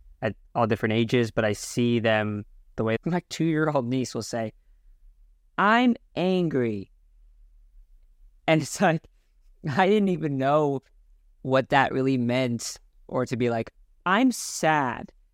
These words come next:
until I was, like, much older, until I could recognize my emotions. So they're, you know, with movies like Inside Out and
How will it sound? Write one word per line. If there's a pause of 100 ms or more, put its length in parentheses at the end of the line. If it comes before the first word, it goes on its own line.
(200)
until
I
was,
like, (480)
much
older,
until
I
could
recognize
my
emotions. (260)
So
they're, (300)
you
know,
with
movies
like
Inside
Out
and